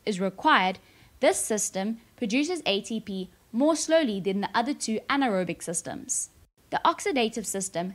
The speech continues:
takes place in the cell's mitochondria. The relative percentage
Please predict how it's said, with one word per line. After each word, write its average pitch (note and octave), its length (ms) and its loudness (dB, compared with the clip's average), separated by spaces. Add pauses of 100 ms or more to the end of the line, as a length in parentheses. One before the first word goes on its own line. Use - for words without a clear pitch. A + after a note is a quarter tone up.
takes - 300 -4
place F#3+ 280 -4
in A3 120 -4
the A3+ 80 -2
cell's E3+ 340 -2
mitochondria. F3 760 -4 (760)
The D4+ 120 4
relative G4+ 480 0
percentage G3 680 -2